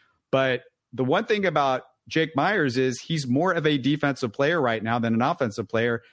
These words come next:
Chas McCormick's more of an offensive player than a defensive player. With Framber, a ground ball pitcher, I, I just found it, found it a, a real questionable decision. And then Jake Myers didn't do anything at the plate.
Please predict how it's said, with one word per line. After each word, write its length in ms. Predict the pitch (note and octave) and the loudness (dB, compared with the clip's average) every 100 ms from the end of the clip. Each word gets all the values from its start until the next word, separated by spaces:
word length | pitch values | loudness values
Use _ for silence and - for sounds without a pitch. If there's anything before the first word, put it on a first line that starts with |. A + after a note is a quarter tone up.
| _ | _
Chas 240 | - D#3+ F3 | -2 -2 0
McCormick's 460 | D3 - E3+ D3 - | -4 -2 -2 -2 -2
more 140 | C3+ | 0
of 60 | B2 | 0
an 100 | B2 | 0
offensive 400 | D3 D3+ A#2+ A2 | 0 -2 -4 -2
player 200 | B2+ B2 | -2 0
than 120 | A#2 | -2
a 60 | |
defensive 500 | G#2+ D3+ F#3 D#3 A2+ | -2 -2 -2 -4 -6
player. 360 | G2+ A#2+ A#2+ A2+ _ _ _ - | -4 0 0 -4 _ _ _ -4
With 180 | B2+ - | -4 -2
Framber, 580 | - D#3 G#3+ F#3 D#3 | 0 0 2 2 2
a 40 | B2 | 0
ground 320 | C3 C#3+ F3 | 0 0 0
ball 180 | D3+ B2 | 0 0
pitcher, 540 | - E3 - C#3 A#2+ - - | -2 -2 0 -2 -2 -6 -6
I, 120 | C3 - | -4 0
I 140 | C#3 | 0
just 240 | F3+ G3 - | 0 -2 0
found 280 | D#3+ E3+ | 0 0
it, 60 | D#3 - _ | -2 -8 _
found 240 | D3+ D#3+ | 0 2
it 100 | D#3 | 2
a, 180 | C#3 A#2 B2+ | 2 0 -2
a 80 | A#2+ | -2
real 440 | A2 D3 D#3+ D3 - _ _ _ - | 0 2 2 0 -4 _ _ _ -2
questionable 560 | D3+ D3+ D#3+ D3 C3+ | 0 0 0 0 0
decision. 580 | G#2+ G#2+ - D3 D3+ D3+ | -2 -4 -2 -2 0 0
And 180 | B2 A#2 | 2 2
then 220 | C#3 B2+ | 0 0
Jake 280 | C3 C#3+ B2+ | 0 -2 0
Myers 340 | B2+ C#3 B2 | 0 0 -2
didn't 300 | - C3 A#2+ | -2 0 0
do 200 | G2 C3+ | 0 2
anything 420 | F#3 C3+ - A2 | 2 0 0 0
at 140 | G#2+ G#2 | 0 -4
the 80 | G2 | -8
plate. 400 | - A2 A#2+ | -4 -2 -2